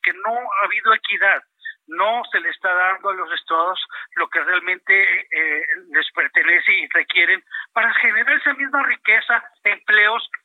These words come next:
y que sigan pagando impuestos las empresas, porque al final del día, pues tenemos que, entendemos que tenemos que ser solidarios con otros estados que no tienen, eh, pues, el potencial o las cualidades que puedan tener algunos estados del noreste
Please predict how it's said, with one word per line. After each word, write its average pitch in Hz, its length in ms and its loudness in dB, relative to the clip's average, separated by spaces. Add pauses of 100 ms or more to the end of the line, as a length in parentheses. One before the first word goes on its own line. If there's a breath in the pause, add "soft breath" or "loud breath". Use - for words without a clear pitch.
(120)
y - 80 -6
que - 240 -6
sigan 294 300 -4
pagando 262 400 0
impuestos 285 520 -4
las 208 160 0
empresas, 165 500 0 (280 loud breath)
porque 190 200 -2
al 170 100 -2
final 202 280 0
del 226 160 -4
día, 202 320 0 (280 soft breath)
pues - 180 -8
tenemos 202 340 0
que, 220 100 0 (200)
entendemos 170 540 -2
que - 100 0
tenemos 185 220 -2
que - 120 0
ser 220 160 2
solidarios 202 680 0 (220 loud breath)
con 170 220 -2
otros 208 300 -4
estados 190 480 -2 (340 loud breath)
que 185 100 2
no 190 160 -2
tienen, 196 480 -2
eh, 156 380 2 (120)
pues, 170 200 -16 (440 loud breath)
el 165 160 -2
potencial 185 760 0
o 170 120 -2
las 165 220 0
cualidades 170 560 0
que 175 120 -2
puedan 180 380 -2
tener 170 300 0
algunos 175 380 -6
estados 156 400 -4
del - 160 -2
noreste 160 480 -2